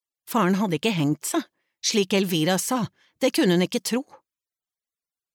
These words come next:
Men igjen kom det over henne at dette ikke var et mareritt, men virkelig. Elvira lystet ikke.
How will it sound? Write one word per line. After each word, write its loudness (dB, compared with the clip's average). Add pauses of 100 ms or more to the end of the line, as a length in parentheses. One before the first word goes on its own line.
(160)
Men 4
igjen 2
kom 2
det 2
over 0
henne 2
at -10
dette -2
ikke -2
var 0
et -6
mareritt, -2 (200)
men 4
virkelig. -4 (1500)
Elvira 2
lystet -2
ikke. -6